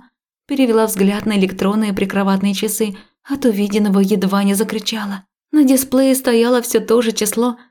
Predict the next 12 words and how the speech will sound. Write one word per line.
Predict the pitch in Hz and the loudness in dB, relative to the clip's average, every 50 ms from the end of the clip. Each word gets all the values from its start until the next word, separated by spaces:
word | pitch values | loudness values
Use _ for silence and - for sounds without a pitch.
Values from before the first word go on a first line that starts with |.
| _ | _
которое | - 302 294 294 294 285 269 254 | -4 -4 -2 0 2 4 4 4
было | 220 208 247 233 226 | 4 4 2 2 2
в | 226 | 2
тот | - - 220 220 - | 2 0 0 0 0
самый | - 226 220 214 208 | -2 -2 0 0 0
момент, | 202 202 208 208 220 240 254 233 226 - - - _ _ | 0 0 0 2 2 2 2 2 0 -4 -10 -20 _ _
когда | - 320 294 277 247 254 | -2 2 4 4 4 4
легла | 247 240 208 196 220 220 | 4 2 2 2 0 0
спать | 196 196 - - 208 226 - - | -2 -4 -6 -8 -8 -8 -8 -8
после | 208 208 202 214 214 | -6 -6 -4 -4 -4
книжного | 214 - 220 214 214 208 220 214 220 | 0 0 0 0 0 0 0 2 2
марафона. | 220 220 226 226 233 233 - - 262 262 233 220 196 - | 2 2 2 2 0 -2 -2 -2 -2 0 0 -2 -6 -10